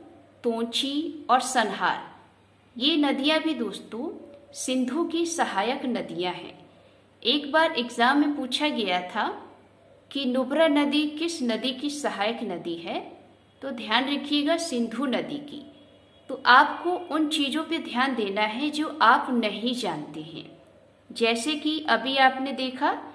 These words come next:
कि सिंधु की और कौन कौन सी सहायक नदियां हैं, नुब्रा, जास्कर,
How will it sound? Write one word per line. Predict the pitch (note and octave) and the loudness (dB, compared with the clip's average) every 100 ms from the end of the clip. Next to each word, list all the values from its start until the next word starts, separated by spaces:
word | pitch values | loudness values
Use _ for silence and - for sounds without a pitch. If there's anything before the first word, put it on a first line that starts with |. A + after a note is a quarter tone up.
| - - _ _ - | -20 -20 _ _ -8
कि | |
सिंधु | A#3 B3+ B3 B3 D#4+ | -4 0 0 2 0
की | D4 D#4 D4 | 0 -2 0
और | D#4 A#3 B3 | 2 2 2
कौन | B3+ A#3+ | 0 0
कौन | A3+ C4 B3 | 0 -4 -4
सी | C4 | -6
सहायक | A#3+ B3 A3 A#3+ A#3+ | -4 -2 2 2 2
नदियां | A#3 G#3+ A#3 A#3 | -2 -2 -2 -2
हैं, | A#3 G4 - - - _ - | -2 -6 -10 -20 -20 _ -8
नुब्रा, | G3+ G#3+ A3+ A#3 A#3 A#3+ | -6 -2 2 6 6 6
जास्कर, | A#3+ G#3 G#3 - - B3 | 4 4 4 0 0 0